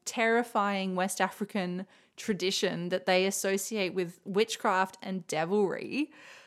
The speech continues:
like, they are going to write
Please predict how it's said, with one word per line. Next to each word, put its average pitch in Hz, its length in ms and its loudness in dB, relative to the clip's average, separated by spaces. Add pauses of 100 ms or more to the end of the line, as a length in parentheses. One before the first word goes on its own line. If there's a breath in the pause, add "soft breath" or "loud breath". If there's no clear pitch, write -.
(140)
like, 196 440 4 (560)
they 285 600 4 (240)
are 247 160 8
going 302 220 6
to 349 80 4
write 226 260 8